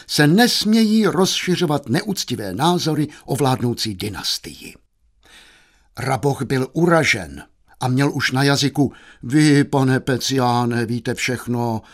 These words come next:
ale není vám známo, že vaše nevěsta Zdeňka se schází se studentem?" Avšak nechal si to pro sebe a řekl si, že jeho chvíle přijde.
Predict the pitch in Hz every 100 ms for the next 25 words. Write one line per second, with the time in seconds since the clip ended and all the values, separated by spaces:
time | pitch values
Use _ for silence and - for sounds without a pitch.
0 | - - _ 113 120 123 120 110 107 110
1 | 104 127 151 208 247 214 120 110 98 82
2 | - - 113 139 127 131 110 - 92 85
3 | - 160 196 262 247 202 196 - 180 185
4 | 190 - 220 - - - 69 62 - -
5 | 60 60 - - - - - 117 - 113
6 | - - - 135 - 147 - - - 131
7 | 147 180 185 185 - _ - - 143 160
8 | - 147 - _ _ - 117 110 101 -
9 | - - 120 131 110 104 - _ - -
10 | 76 - -